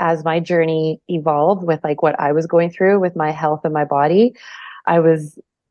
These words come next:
sharing accordingly, right? I'd share about, like, adrenal health and stress. And, um, you know, I lost my period at one point for, like, two years and felt really robotic during that time. Um,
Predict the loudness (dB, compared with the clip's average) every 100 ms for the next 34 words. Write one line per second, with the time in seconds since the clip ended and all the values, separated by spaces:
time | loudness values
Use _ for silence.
0 | -16 -10 0 2 4 4 2 0 -2 -6
1 | -6 -8 -4 0 2 2 0 -2 -6 -4
2 | -2 0 0 -4 -4 -2 0 0 0 0
3 | 2 0 -4 -6 -4 0 0 0 -2 -2
4 | -2 -2 -4 -6 -4 -2 0 0 -6 -6
5 | -2 0 0 -2 -2 0 0 0 -2 -6
6 | _ -20 -20 -20 _ -4 -2 0 -2 0
7 | -2 -2 -4 -2 0 2 4 4 2 0
8 | -2 -4 -4 -4 -2 0 0 -2 -4 0
9 | 2 2 -2 -2 -4 -4 -8 -10 -2 -2
10 | 0 2 4 4 2 0 0 -2 0 -2
11 | -2 0 0 -2 -4 -4 -4 -2 -4 -8
12 | -16 -20 -20 -18 -6 -2 0 0 0 -4
13 | -6